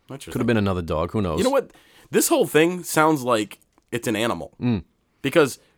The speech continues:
Speaker 1: like, a bear or, like, some sort of large mammal.
Speaker 2: Well,
Speaker 1: Uh,
Speaker 2: that, that was one of the theories, is that it was just the misidentification of a known
Speaker 1: Well, because when you thi-,
Speaker 2: animal.
Speaker 1: when you think about the, the circumstances, you know, it's an animal that's attacking other animals. Most wild animals don't attack humans unless the human is,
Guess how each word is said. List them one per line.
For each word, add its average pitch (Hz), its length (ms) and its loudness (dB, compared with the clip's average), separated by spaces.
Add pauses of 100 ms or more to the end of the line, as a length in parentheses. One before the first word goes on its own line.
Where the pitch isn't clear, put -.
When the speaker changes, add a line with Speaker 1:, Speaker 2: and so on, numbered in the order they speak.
(140)
Speaker 1:
like, 131 140 -12
a 120 60 -4
bear 113 560 2
or, 98 300 -4
like, 95 260 -10
some 120 160 -6
sort 113 180 -4
of 98 80 -8
large 98 380 -4
mammal. 101 440 -4 (320)
Speaker 2:
Well, 135 140 2
Speaker 1:
Uh, 135 40 0
Speaker 2:
that, 170 220 2
that 147 140 2
was 170 140 4
one 160 120 2
of 131 120 2
the 113 180 0
theories, 113 460 2
is 95 100 -2
that 107 100 2
it 104 40 0
was 98 160 -4
just - 180 -2
the 110 80 0
misidentification 107 960 0
of 87 120 -4
a 87 40 -4
known 98 520 0
Speaker 1:
Well, 165 80 -2
because 170 300 0
when 127 120 -2
you 156 60 4
thi-, 151 80 6
Speaker 2:
animal. 90 240 2
Speaker 1:
when 143 100 0
you 135 80 0
think 147 180 -2
about 127 280 0
the, 113 100 -2
the 92 280 -10
circumstances, 107 840 -8
you 110 80 -6
know, 95 220 -4 (200)
it's - 220 -8
an 104 100 -6
animal 113 400 -2
that's 98 320 -4
attacking 110 420 -6
other 101 200 -4
animals. 92 420 -8 (260)
Most 156 400 2
wild 104 320 -2
animals 107 300 -2
don't 117 240 -2
attack 104 320 -6
humans 104 420 -4
unless 95 400 -6
the - 100 -14
human 101 340 -6
is, 85 360 -12